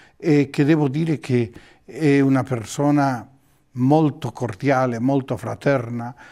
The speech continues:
Una parola che lui ripete spesso e che tenta di, di viverla è la parola comunione, e questo per me è qualcosa di meraviglioso. Poi, ecco, aiutare e servire la vita consacrata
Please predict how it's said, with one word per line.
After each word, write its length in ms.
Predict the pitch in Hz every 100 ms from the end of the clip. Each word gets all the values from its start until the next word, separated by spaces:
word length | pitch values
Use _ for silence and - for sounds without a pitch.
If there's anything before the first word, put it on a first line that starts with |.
| - -
Una 300 | - 139 139
parola 380 | 131 135 139 139
che 140 | - 120
lui 720 | 127 139 131 123 120 113 113
ripete 500 | 110 123 113 139 131
spesso 760 | 123 - 151 143 - - 135 135 - - _
e 100 | -
che 200 | 117 135
tenta 400 | 135 151 135 135
di, 420 | 120 117 117 113
di 400 | 110 120 120 117 110
viverla 600 | 120 143 131 120 127 127
è 340 | 131 131 135 -
la 160 | 120
parola 400 | 107 120 131 123
comunione, 880 | - 143 135 131 139 143 113 92 85 - - - - -
e 140 | 120
questo 640 | - 151 - - 147 143 -
per 240 | 135 120
me 260 | 123 139 139 -
è 220 | 123 120
qualcosa 600 | - 120 117 131 123 135
di 100 | 120
meraviglioso. 880 | 120 117 110 101 95 80 - 92 - _ _ - - _
Poi, 480 | 170 220 262 - -
ecco, 360 | - 143 - - -
aiutare 580 | 156 156 170 170 185 170
e 40 |
servire 500 | - 131 127 165 147
la 140 | 135
vita 260 | 131 143 131
consacrata 840 | - 131 120 113 131 107 - 76